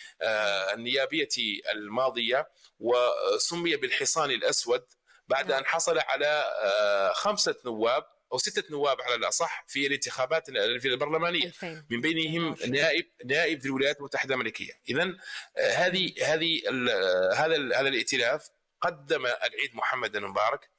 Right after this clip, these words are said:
Speaker 1: للانت-، للرئاسة. يظهر بمهرجاناته، يظهر بشعبية، لديه، يمتلك شعبية. الإمكانات نعرف أنها متفاوتة ما بين ال-، ما بين ال-، المتنافسين، نظرا لأنه طبعا،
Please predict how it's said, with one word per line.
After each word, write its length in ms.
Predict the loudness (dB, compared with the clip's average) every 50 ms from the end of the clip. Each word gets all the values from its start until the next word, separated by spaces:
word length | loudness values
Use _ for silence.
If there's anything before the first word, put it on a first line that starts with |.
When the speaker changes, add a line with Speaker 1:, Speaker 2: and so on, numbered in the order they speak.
| _ _
Speaker 1:
للانت-، 640 | -6 -4 -2 -2 -2 -4 -4 -4 -2 -2 -2 -2 0
للرئاسة. 720 | 0 0 0 0 0 0 0 0 0 0 0 0 -2 -2 -4 -8 -10 -12 -10 -6 -2
يظهر 400 | 0 2 2 2 2 0 0 0
بمهرجاناته، 920 | 0 -4 -4 -4 -2 -2 0 0 2 2 0 2 0 -2 -2 -4 -6 -4 -2
يظهر 540 | 0 0 2 2 2 2 2 0 -2 -2 -2 -2
بشعبية، 1040 | -2 0 0 -2 -2 -2 0 0 0 0 -2 -6 -4 -4 -2 0 0 0 0 0
لديه، 280 | -2 0 0 0 2 2
يمتلك 320 | 0 0 0 -2 0 0
شعبية. 480 | 2 0 0 -2 -2 -2 0 0 0 -2 -4 -12 -16 -12 -12 -12 -10 -4 -2
الإمكانات 560 | 0 0 0 0 0 0 0 0 0 -2 0
نعرف 300 | 0 0 2 2 2 2
أنها 320 | 0 2 2 0 0 0
متفاوتة 760 | 0 -2 -4 -2 -2 -2 0 2 2 2 2 2 0 -2 -2 0
ما 140 | 2 0
بين 240 | 2 2 0 0 0
ال-، 400 | -2 -2 -2 0 2 2 2 2
ما 140 | 2 0 0
بين 240 | 0 0 -2 0 0
ال-، 200 | 0 0 2 2
المتنافسين، 1200 | 2 2 2 2 2 0 0 0 0 -2 -2 -2 -2 -2 -2 -2 -2 -2 -2 0 0 0 0 0
نظرا 300 | 0 2 2 2 0 0
لأنه 300 | -2 -2 -2 -2 -2 -4
طبعا، 420 | -2 -2 -4 -4 -2 -4 -4 -4